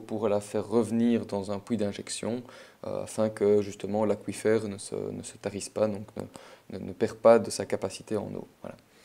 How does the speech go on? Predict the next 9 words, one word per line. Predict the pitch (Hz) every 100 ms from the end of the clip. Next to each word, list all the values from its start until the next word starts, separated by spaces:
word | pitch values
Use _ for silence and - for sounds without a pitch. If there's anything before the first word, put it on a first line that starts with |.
| - - - - - - - -
Euh, | 107 110 110 110 110 113 87 101
voici | 117 117 - 123
une | 120
photo | 117 117 123
d'une | 113 110
centrale | 104 107 107 - 113 110
géothermique | 104 110 107 110 110 110 107
en | 101
Islande. | 104 - 101 101 117 147